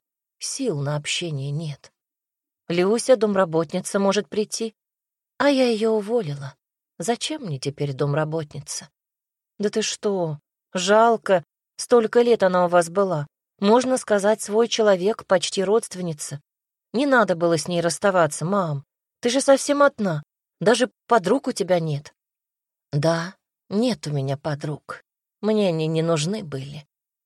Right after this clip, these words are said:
Папа мне всех подруг заменял. Я только им жила. Провожала его на работу, ждала с работы. Нет, никто мне больше не нужен был. Я так жить привыкла».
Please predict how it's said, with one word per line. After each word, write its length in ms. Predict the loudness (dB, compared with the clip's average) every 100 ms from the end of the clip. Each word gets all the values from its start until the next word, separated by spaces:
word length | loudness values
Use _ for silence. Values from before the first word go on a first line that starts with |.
| _
Папа 340 | 2 2 0
мне 200 | 0 -2
всех 280 | -2 -4 -4
подруг 420 | -4 -4 -6 -8
заменял. 540 | -8 -8 -8 -10 -14 -18 _ _ _
Я 160 | -6 -4
только 340 | -4 -4 -6
им 320 | -6 -8 -8
жила. 400 | -10 -10 -10 -14 _ _ _ _ _ _
Провожала 560 | 0 2 2 2 2
его 220 | 0 0 -2
на 120 | -2
работу, 580 | -2 -2 -6 -6 -10 -18 _ _
ждала 500 | -8 0 0 0 -2
с 120 | -6 -8
работы. 540 | -6 0 0 0 -6
Нет, 560 | -8 -10 -14 _ -20 _ _ _ _ _
никто 500 | -6 -6 -8 -8 -8
мне 200 | -4 -4
больше 360 | -4 -4 -4 -4
не 120 | -2
нужен 460 | -2 -4 -8 -8
был. 260 | -10 -12 -14 _ _ _ _ _
Я 180 | -6 -6
так 320 | -6 -10 -10
жить 300 | -10 -10 -10
привыкла». 580 | -12 -10 -12 -14 -20